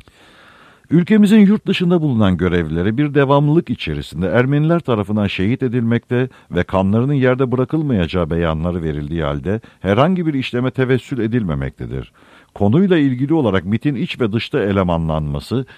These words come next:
örgütlerin içine sızma çalışmaları yapmış olması gerekirken böyle bir faaliyet yürütülememiştir.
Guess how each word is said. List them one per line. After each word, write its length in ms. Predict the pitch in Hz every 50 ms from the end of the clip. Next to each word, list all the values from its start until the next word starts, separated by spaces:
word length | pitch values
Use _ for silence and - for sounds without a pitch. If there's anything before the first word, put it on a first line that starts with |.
| - _ _
örgütlerin 560 | - 82 85 87 82 104 - - 107 117 127
içine 300 | 127 110 - - 120 123
sızma 340 | 110 - - 113 110 143 156
çalışmaları 560 | - - 117 95 87 - - 90 90 92 90
yapmış 340 | 92 92 85 - 98 139 123
olması 340 | 120 95 82 76 76 - 78
gerekirken 640 | 65 73 73 71 71 - 76 71 - - 117 131 139 - - - _ -
böyle 320 | 104 151 170 160 135 104
bir 100 | 98 95
faaliyet 500 | 82 - 101 92 87 82 87 101 107 -
yürütülememiştir. 1040 | 110 110 110 107 - - 98 101 90 76 71 69 65 64 - - - 65 64 - -